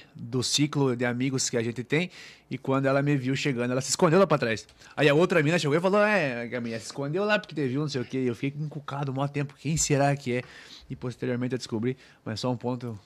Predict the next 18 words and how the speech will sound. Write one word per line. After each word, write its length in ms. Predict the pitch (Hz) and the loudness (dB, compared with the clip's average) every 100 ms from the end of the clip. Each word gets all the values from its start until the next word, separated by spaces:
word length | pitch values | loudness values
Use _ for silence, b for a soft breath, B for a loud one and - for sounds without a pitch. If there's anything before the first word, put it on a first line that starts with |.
| _ | _
cômico 360 | 120 127 127 113 | -4 -2 -2 -4
da 140 | 110 | -8
cena 300 | 101 135 123 | -6 -4 -2
aí: 100 | 120 | -2
que 100 | 127 | -2
a 40 | |
mulher 120 | 123 120 | -2 0
se 60 | |
escondeu 480 | 127 151 127 131 151 B B B B | 0 2 4 4 2 B B B B
pra 80 | 127 | -4
não 100 | 123 | -2
se 100 | 127 | -2
fragantear, 520 | 127 123 120 117 120 | -2 0 0 0 0
que 40 | |
ela 100 | 120 | 2
era 300 | 123 127 110 - _ - | 2 2 -2 -12 _ -6
prosti, 420 | 120 135 - 131 | -2 0 0 -2
né? 120 | 127 | -2